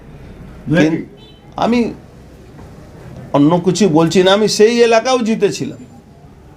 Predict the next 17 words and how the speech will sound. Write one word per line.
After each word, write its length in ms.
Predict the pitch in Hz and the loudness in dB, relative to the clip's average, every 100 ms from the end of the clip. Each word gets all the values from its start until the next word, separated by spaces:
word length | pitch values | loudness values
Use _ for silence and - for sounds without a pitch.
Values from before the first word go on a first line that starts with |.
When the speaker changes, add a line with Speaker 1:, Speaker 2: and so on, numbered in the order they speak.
| - - - - - - - - - - - | -20 -20 -20 -20 -20 -20 -20 -20 -20 -18 -2
Speaker 2:
কিন্তু 240 | 190 233 | 0 2
দিদির 360 | 190 220 240 254 | 2 2 2 2
এক 320 | 233 254 269 - - | 4 2 0 -12 -2
কথা, 320 | 226 220 190 | -2 2 2
এক 320 | 214 285 285 | 4 4 0
ইনস্ট্রাকশনে 960 | 247 220 214 180 - 120 123 - _ 202 | -6 -4 -4 -6 -8 -12 -16 -20 _ 0
একবার 720 | 240 254 220 202 170 202 220 | 2 -2 -4 -10 -2 0 0
শুধু 280 | - 202 190 | -4 -6 -6
আমাকে 280 | 185 170 156 | -4 -6 -6
বলেছেন, 460 | 151 156 156 202 240 - - - - - - | -4 -4 -2 -4 -4 -18 -20 -20 -20 -20 -16
"তুই 100 | - | -10
দলে 280 | 131 135 147 | 0 2 2
চলে 360 | 151 135 127 113 | 0 -4 -4 -6
আয়।" 120 | 92 - - - - - - - | -8 -16 -20 -20 -20 -20 -20 -12
আমি 140 | - 156 | -8 -8
চলে 280 | - - | -6 -6
এলাম। 260 | - - - | -6 -8 -12